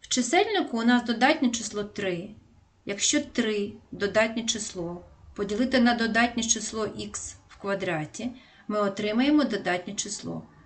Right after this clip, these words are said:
Звідси слідує, що три ділити на ікс в квадраті більше нуля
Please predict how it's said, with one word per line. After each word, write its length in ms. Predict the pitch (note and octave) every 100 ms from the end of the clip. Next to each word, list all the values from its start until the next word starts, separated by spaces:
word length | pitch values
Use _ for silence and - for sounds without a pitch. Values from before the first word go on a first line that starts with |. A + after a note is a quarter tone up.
| _ -
Звідси 440 | G3 A3+ A3+ F3
слідує, 800 | - F#3 E3+ E3 F#3 A3 C#4+ D4+ - - _ _ _ -
що 300 | - - A3+ -
три 440 | - B3 C4 G3+ E3 - -
ділити 640 | F3 G#3+ A#3 A3+ G#3 G3
на 120 | F#3+ G3
ікс 480 | - G3+ - -
в 80 | -
квадраті 840 | - E3+ D#3+ F#3 A#3 C#4+ C#4+ F4 F4 _ _
більше 680 | E3+ E3 A3 A3+ A3+ - F3+
нуля 640 | F3 E3 E3 F3 A#3 C#4+